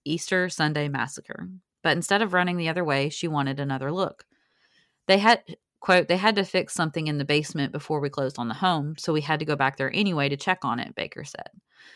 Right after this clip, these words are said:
So I said, "Let's go back and see how we feel," which is perfect, perfectly reasonable. Her next visit went well. There were no bullet holes, no strange odors. The house was just like any other home.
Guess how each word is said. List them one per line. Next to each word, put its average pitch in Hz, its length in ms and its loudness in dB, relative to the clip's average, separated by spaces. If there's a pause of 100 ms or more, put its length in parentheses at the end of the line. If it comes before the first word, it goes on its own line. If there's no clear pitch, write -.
(200)
So 170 240 4
I 170 80 6
said, 175 380 2 (140)
"Let's - 180 -8
go 165 120 -2
back 143 260 4
and 175 140 -4
see 135 140 -4
how 143 140 2
we 180 100 0
feel," 208 320 0 (420)
which - 180 -10
is - 160 -10 (160)
perfect, 165 440 -2 (200)
perfectly 147 400 -4
reasonable. 147 600 -6 (1080)
Her 190 120 2
next 208 220 0
visit 180 300 2
went 147 180 -2
well. 185 320 2 (160)
There 165 100 -4
were 160 120 -2
no 156 140 0
bullet 165 260 2
holes, 170 360 2
no 151 100 -6
strange 170 320 -4
odors. 151 520 -2 (600)
The 156 100 2
house 165 280 4
was 185 200 -4
just - 220 -6
like 165 140 0
any 151 200 -2
other 156 160 -2
home. 170 440 -2